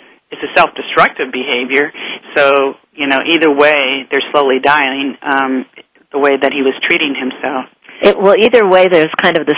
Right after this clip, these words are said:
Speaker 2: stigma, too. And one of the things that I always find concerning about families is that they're trying to figure out whether it was suicide or whether it was accidental. And, you know, some people, times people really work it hard at this, and,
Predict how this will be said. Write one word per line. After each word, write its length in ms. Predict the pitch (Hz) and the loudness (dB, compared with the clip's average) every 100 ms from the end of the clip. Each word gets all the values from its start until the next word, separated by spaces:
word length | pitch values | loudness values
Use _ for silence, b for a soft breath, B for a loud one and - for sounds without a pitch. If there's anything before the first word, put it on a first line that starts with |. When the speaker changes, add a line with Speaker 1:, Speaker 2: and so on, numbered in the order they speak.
| - | 0
Speaker 2:
stigma, 320 | 185 170 151 - 180 | 0 0 -2 0 2
too. 160 | 165 151 | 2 2
And 160 | 180 175 | 0 2
one 160 | 214 | 2
of 80 | 202 | 2
the 100 | 190 185 | 2 0
things 240 | 165 156 | -2 0
that 160 | 147 - | 0 2
I 140 | 156 | 2
always 160 | 147 151 - | 2 0 0
find 200 | 156 151 | -2 -2
concerning 480 | 147 - 156 151 147 | -8 -2 0 0 0
about 320 | 143 143 - | 0 0 0
families 360 | 165 156 156 156 - B B B - | 0 0 2 0 -2 B B B 2
is 160 | 175 175 | 2 4
that 100 | 180 160 | 2 2
they're 140 | 160 - - | 0 0 0
trying 240 | 180 175 170 | 2 2 -2
to 80 | 151 | -2
figure 200 | 156 156 | 2 4
out 140 | 143 - | 2 4
whether 160 | 156 147 | 2 4
it 80 | 131 | 2
was 140 | 147 - | 0 2
suicide 600 | 151 151 - 147 143 147 - | 4 4 4 2 2 0 0
or 160 | 147 143 | 2 4
whether 240 | 151 147 | 2 2
it 20 | |
was 140 | 139 147 | 0 0
accidental. 680 | 143 - 147 147 143 135 - | 0 -2 0 0 2 0 0
And, 220 | 143 135 B B - | -4 -6 B B 0
you 80 | 180 | 2
know, 100 | 175 | 2
some 120 | 208 208 | 0 0
people, 300 | 202 160 147 - | 2 2 0 -2
times 220 | 165 160 - | -4 0 0
people 260 | 156 147 | 2 2
really 260 | 147 170 160 | 4 4 4
work 300 | 147 175 175 | 4 2 2
it 80 | - | 0
hard 440 | - 160 170 170 | 2 2 4 2
at 80 | 139 | 0
this, 160 | 151 147 - | 2 0 0
and, 180 | 160 | -4